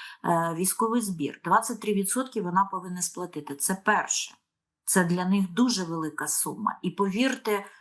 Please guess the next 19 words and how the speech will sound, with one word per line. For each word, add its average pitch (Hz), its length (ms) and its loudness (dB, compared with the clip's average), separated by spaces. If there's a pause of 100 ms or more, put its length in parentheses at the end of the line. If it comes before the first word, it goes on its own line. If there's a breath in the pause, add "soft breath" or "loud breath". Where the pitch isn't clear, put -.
(140 loud breath)
якщо 196 400 8
до 202 160 2
цього 202 460 2
прийде, 196 760 0
то 208 340 0 (460 soft breath)
ці 262 140 4
податки 220 600 2
просто 240 460 -2
будуть 247 320 -4
враховуватися 247 880 -2
в 208 140 -8
вартість, 247 800 -2
е, 196 360 -6
оренди. 185 560 2 (160)
І 214 120 2
це 233 300 4 (260 loud breath)
збільшить 185 800 2
орендну 196 440 2
ставку. - 800 2